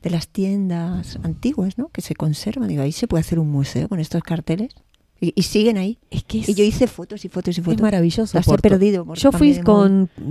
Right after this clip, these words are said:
Speaker 2: no, con, no con poca expectativa, pero fui sin saber
Speaker 1: Sí,
Speaker 2: demasiado.
Speaker 1: eso es
Speaker 2: Entonces,
Speaker 1: mejor, eso es
Speaker 2: eh,
Speaker 1: mucho
Speaker 2: de
Speaker 1: mejor.
Speaker 2: repente me encuentro una ciudad, no sé, hermosa estéticamente,
Speaker 1: Sí.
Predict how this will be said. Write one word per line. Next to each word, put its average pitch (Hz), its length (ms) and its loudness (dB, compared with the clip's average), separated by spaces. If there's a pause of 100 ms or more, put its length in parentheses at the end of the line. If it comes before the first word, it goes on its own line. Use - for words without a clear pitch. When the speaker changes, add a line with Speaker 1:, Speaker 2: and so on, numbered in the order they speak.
Speaker 2:
no, 247 140 4
con, 269 280 -4
no 302 80 -2
con 302 140 -2
poca 277 200 -4
expectativa, 240 840 -18
pero 180 320 -12
fui 226 220 -18
sin 196 480 -2
saber 185 280 -4
Speaker 1:
Sí, 190 60 -2
Speaker 2:
demasiado. 156 420 0
Speaker 1:
eso 175 120 2
es 180 60 4
Speaker 2:
Entonces, 262 160 4
Speaker 1:
mejor, 151 180 2
eso - 100 -20 (200)
es 190 60 4
Speaker 2:
eh, 185 40 2
Speaker 1:
mucho 175 180 -2
Speaker 2:
de 165 60 2
Speaker 1:
mejor. - 160 2
Speaker 2:
repente 311 480 -2 (800)
me 214 80 -4
encuentro 196 400 2
una 370 200 0
ciudad, 285 600 -2
no 196 160 2
sé, 151 320 -4 (120)
hermosa 170 520 -2
estéticamente, 208 1080 2
Speaker 1:
Sí. - 60 -20